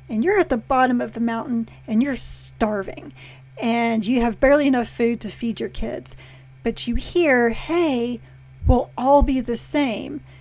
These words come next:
So what do you think? You think you're gonna be up on that mountain with the guy. But what you don't realize is that when communism comes in, the government takes all that from him, and he's down there at the bottom with you now starving."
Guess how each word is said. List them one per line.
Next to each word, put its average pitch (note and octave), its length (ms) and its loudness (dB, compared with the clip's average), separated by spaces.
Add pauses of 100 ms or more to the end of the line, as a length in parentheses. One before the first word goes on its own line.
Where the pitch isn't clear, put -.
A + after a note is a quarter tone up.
(140)
So - 200 -2
what A3+ 160 4
do A#3+ 60 -2
you B3+ 140 -2
think? C#4+ 340 2 (100)
You D4 180 -2
think C#4 280 2 (100)
you're D#4 260 4
gonna D#4+ 160 6
be A#3 160 -2
up A3+ 180 -4
on A#3+ 120 -2
that A#3 120 -4
mountain A3+ 360 -4
with A3 240 -4
the A3+ 80 -6
guy. - 480 -2 (480)
But - 100 6
what - 220 -2
you A3 60 -4
don't A3+ 180 -2
realize C#4 560 6
is A3+ 80 -4
that A#3+ 100 0
when A#3+ 100 -4
communism C#4+ 560 0
comes A#3 320 0
in, A3+ 280 0 (840)
the - 80 -6
government D#4 400 8
takes B3 320 0
all A#3 140 6
that A#3 180 2
from A3 140 -4
him, E4 240 6
and B3+ 80 6
he's D#4 220 4
down B3+ 200 2
there A#3 80 2
at A3+ 80 -2
the G3+ 80 -6
bottom A3+ 300 0
with G#3+ 120 -4
you D#4 160 4
now A3 180 -2
starving." - 460 -10